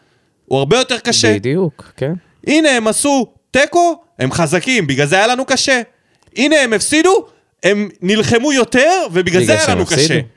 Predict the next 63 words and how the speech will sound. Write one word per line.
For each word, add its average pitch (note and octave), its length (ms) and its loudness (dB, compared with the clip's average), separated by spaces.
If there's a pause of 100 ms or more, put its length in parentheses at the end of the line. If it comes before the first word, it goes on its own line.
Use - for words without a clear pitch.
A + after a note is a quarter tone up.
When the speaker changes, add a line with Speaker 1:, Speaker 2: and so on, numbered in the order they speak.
(100)
Speaker 2:
כן. A2 180 -8
Speaker 1:
כן, F#3+ 360 0
"הנה, E3+ 180 0
הם F3+ 140 0
ניצחו, F#3 340 0
הם C#4+ 140 0
היו, A#3+ 200 0
הם D3+ 100 0
טובים, D3+ 520 -2
Speaker 2:
כן. C#3 60 -4
Speaker 1:
אז C3 220 -2
Speaker 2:
הם - 100 2
Speaker 1:
היה - 140 2
לנו B2+ 160 0
Speaker 2:
נלחמים B2 180 2
Speaker 1:
קשה." B2+ 140 2
Speaker 2:
על C3 60 2
החיים C3+ 320 2
שלהם. F#3+ 200 2
Speaker 1:
אתה F#3 80 2
מבין, D#4 120 2
הם C#4 120 0
מערבבים G#3 640 2
אותנו, F#3+ 460 2
Speaker 2:
תמיד G#3+ 300 2
הם A3+ 120 0
יגידו G3+ 260 2
שהיה, A3 260 2
Speaker 1:
מערבבים, A3+ 220 2
Speaker 2:
היה - 240 2
לנו A#3+ 120 0
קשה. C#3+ 320 -2
Speaker 1:
ואני F#3+ 220 2
יכול A3 260 0
להגיד A3+ 260 0
לכל B3 240 2
האנשים A3+ 400 0
האלה A3 120 0
שמזיינים F#3+ 400 0
את F#3 80 -8
המוח G3+ 320 0
מול G3 140 2
המיקרופון, A3 580 0 (380)
לא F#3+ 280 2
מעניין A3+ 420 0
לנו A3+ 160 -2
את A3 80 -4
התחת, A#3+ 640 0
מה G3+ 160 2
הם A3+ 120 2
עשו A3+ 180 -2
משחק A#3 320 -2
קודם, G3+ 520 0
מעניין F3+ 380 0
אותנו A#3 280 0
מה A3 160 0
אתם A3 200 0
עושים A3 280 -2
נגדם, G3 340 0
ואתם C4+ 260 0
לא F4 60 2
עושים E4+ 240 -2
כלום. D4+ 340 0